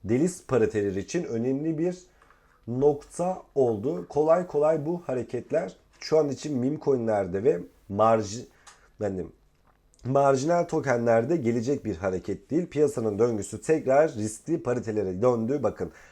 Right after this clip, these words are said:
altını çize çize bunu anlatıyorum. Burada U S D C, F T T, Jesmi ve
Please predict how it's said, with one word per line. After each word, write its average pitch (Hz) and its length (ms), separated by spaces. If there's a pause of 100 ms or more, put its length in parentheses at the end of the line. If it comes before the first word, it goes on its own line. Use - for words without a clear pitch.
(140)
altını 135 440
çize 160 280
çize 120 300
bunu 170 280 (100)
anlatıyorum. 120 720
Burada 127 280
U 135 240
S - 160
D 123 140
C, 107 240
F 127 260
T 123 140
T, 113 140
Jesmi 131 680 (500)
ve 156 280